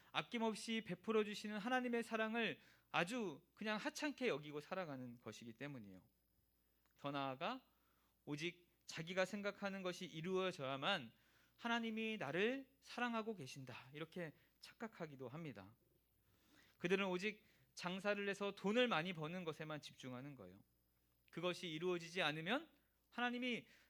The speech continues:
나를 사랑하시지 않는 것처럼, 하나님이 나를 축복하시지 않은 것처럼 여겨진다는 것입니다. 어느 곳에 가서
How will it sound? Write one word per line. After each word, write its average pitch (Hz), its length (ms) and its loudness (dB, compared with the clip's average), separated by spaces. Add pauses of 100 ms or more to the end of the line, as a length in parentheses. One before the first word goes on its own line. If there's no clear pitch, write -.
나를 165 240 2
사랑하시지 247 680 -2
않는 160 280 0
것처럼, 147 520 -4 (580)
하나님이 233 520 4 (360)
나를 202 500 6
축복하시지 262 720 -4
않은 175 220 2
것처럼 151 360 -4
여겨진다는 117 640 -6
것입니다. 92 480 -16 (1400)
어느 147 200 -4
곳에 165 240 -4
가서 185 460 -2